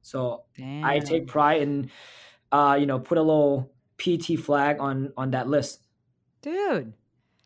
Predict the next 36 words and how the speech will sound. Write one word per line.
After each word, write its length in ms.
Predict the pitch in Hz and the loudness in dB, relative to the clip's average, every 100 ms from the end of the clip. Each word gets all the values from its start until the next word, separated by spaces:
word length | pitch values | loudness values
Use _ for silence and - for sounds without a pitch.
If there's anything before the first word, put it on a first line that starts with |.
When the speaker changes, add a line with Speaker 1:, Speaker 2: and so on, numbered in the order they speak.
| _ _ | _ _
Speaker 2:
this 240 | 330 349 | -14 -8
is 320 | 415 415 349 294 269 - _ _ _ - | -6 -6 -8 -10 -12 -14 _ _ _ -14
freaking, 680 | 294 285 277 254 247 240 220 _ _ _ _ _ - | -14 -12 -12 -10 -10 -10 -14 _ _ _ _ _ -20
ah, 480 | 370 359 320 285 269 - _ _ - | -20 -20 -20 -20 -20 -20 _ _ -6
Natty, 280 | 277 285 247 | -2 -2 -2
I 120 | 196 | -2
am 220 | 240 254 | -2 -2
so 420 | 247 - 214 220 226 | -4 -2 0 0 0
incredibly, 800 | 214 202 202 208 190 190 185 - | -4 -4 -4 -4 -4 -4 -6 -8
incredibly, 720 | 175 170 165 160 165 160 - _ _ _ _ | -10 -6 -6 -4 -6 -8 -12 _ _ _ _
incredibly 520 | 196 185 165 165 170 | -10 -6 -2 -2 -4
proud 260 | 160 165 185 | -4 0 0
of 80 | 165 | 0
you. 80 | - | 0
I'm 240 | 180 214 | 0 0
sitting, 360 | 202 240 233 214 | -6 -6 -6 -8
you 80 | 196 | -8
know, 140 | 156 | -6
right 180 | 156 175 | -4 -4
here 160 | 180 180 | -6 -8
thinking 380 | 208 208 190 | -10 -8 -10
about 340 | 165 151 151 143 _ - _ | -4 -2 -2 -2 _ -20 _
going 240 | - 196 190 | -2 0 0
out 160 | 185 | -4
to 80 | 185 | -6
dinner 520 | 165 180 165 143 143 - | -4 -2 -2 -4 -8 -10
with 240 | 165 156 | -14 -10
you 480 | 190 185 175 170 165 | -6 -4 -2 -4 -6
and 180 | - 156 | -6 -8
Jamie, 600 | 156 170 165 160 151 143 _ - - | -6 -6 -6 -6 -8 -10 _ -20 -12
uh, 240 | 156 147 147 | -8 -8 -8
and 220 | 170 160 | -8 -8
we'll 100 | 165 | -10
call 240 | 160 170 | -8 -6
him 180 | 165 165 | -6 -8
Doctor 760 | 160 175 160 175 165 160 151 | -2 0 0 -2 -2 -4 -6